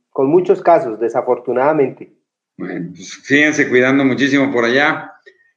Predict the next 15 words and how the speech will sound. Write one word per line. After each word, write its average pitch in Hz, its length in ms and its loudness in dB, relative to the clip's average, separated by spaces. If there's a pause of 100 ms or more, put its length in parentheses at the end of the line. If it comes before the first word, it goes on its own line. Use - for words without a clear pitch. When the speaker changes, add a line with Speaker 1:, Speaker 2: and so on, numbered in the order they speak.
(100)
Speaker 2:
También 143 300 0
tenemos 165 480 2
hoy, 160 480 2
este, 110 840 -2 (2000)
la 117 200 -2
presencia 160 580 0
de, 139 420 2
de 110 640 0
la 113 200 -4
doctora 151 260 0
Silvia 160 340 -4
Hidalgo. 147 420 0
Silvia, 170 340 0
¿cómo 175 160 -2
estás? 170 500 0